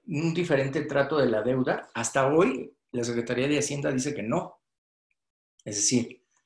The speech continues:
no va a contratar deuda. Está bien, hoy. No sabemos mañana o no sabemos pasado mañana.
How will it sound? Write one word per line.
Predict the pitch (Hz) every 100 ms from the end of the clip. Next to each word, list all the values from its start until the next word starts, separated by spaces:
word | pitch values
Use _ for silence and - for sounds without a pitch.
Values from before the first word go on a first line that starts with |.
| -
no | 123 127
va | 127
a |
contratar | 131 117 104 - -
deuda. | 123 147 - - _ _ _ _ _ _ _ - - _
Está | - 175
bien, | 233 277 - - _ _ -
hoy. | 135 120 - - _ _ _ _ _ _ _ _ - _ _ _ _ _ _
No | 123 135
sabemos | 151 143 147 127
mañana | 107 113 127 135 127
o |
no | 123
sabemos | 131 131 127 123
pasado | 107 - 120
mañana. | 110 101 107 110 -